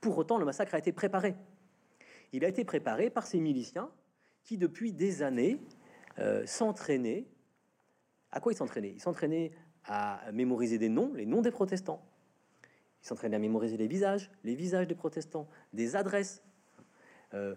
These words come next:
aussi des savoir-faire. C'est, c'est, c'est pas évident d'aller chez, d'aller chez les gens, de, euh, les saisir et de les jeter en prison.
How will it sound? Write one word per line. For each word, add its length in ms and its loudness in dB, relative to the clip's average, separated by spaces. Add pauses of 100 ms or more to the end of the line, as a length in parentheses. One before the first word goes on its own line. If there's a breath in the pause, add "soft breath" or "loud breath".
(160)
aussi 200 -4
des 80 4
savoir-faire. 500 0
C'est, 200 -8
c'est, 200 -12
c'est 140 -12
pas 160 -2
évident 260 0
d'aller 200 0
chez, 260 -4 (280 loud breath)
d'aller 180 -2
chez 160 -4
les 80 0
gens, 280 2 (240 loud breath)
de, 120 -4
euh, 340 -2
les 100 -2
saisir 540 -2
et 60 -2
de 80 -2
les 80 0
jeter 240 0
en 80 2
prison. 320 -2